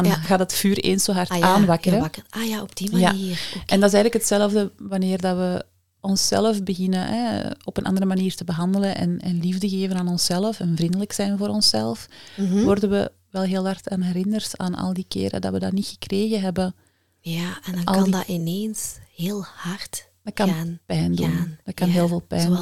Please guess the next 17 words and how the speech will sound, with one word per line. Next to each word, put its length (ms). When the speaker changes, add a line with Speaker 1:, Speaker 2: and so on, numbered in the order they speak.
Speaker 1:
doen. 80
Speaker 2:
het 100
vuur 240
dat 200
dan 260
Speaker 1:
Mhm. 380
Speaker 2:
Ja, 140
ik 80
vind 140
dat 100
wel 80
heel 280
mooi 460
Speaker 1:
Ja. 340
Speaker 2:
uitgelegd. 760
En 180
ook, 520